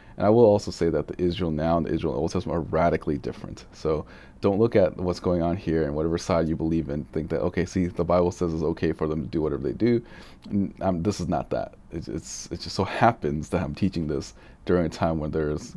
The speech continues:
stuff going on in the Middle East. But here's what's going on back then. Verse twenty, "Behold, I'm going to send you an angel before you to guard you along the way and to bring you into the place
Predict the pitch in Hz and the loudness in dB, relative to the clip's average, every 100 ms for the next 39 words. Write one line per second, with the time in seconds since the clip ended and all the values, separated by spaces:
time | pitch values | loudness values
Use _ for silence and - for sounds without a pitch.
0 | - - 90 80 82 78 73 67 69 71 | -16 -2 0 0 0 -2 -2 -4 -4 -4
1 | 57 52 - - - - - - - 104 | -6 -8 -12 -18 -20 -20 -20 -20 -2 4
2 | 127 143 123 110 107 98 85 71 78 69 | 6 8 6 4 4 4 2 2 0 -2
3 | 57 - - - - - - - - 90 | -2 -6 -18 -20 -20 -20 -20 -18 -2 0
4 | - 82 101 120 113 120 139 120 - 160 | 0 0 4 8 8 8 6 4 2 4
5 | 120 95 - - 92 107 131 117 87 82 | 4 2 0 -4 -2 4 4 4 2 0
6 | - 98 95 98 95 80 95 101 107 85 | 0 0 4 2 2 0 6 6 6 2
7 | 85 90 90 87 87 87 85 - - - | 0 2 2 2 2 2 2 -2 -14 -20
8 | - 104 110 117 131 131 123 135 123 - | -12 -2 2 6 6 6 4 2 0 0
9 | 87 92 - | 0 0 -4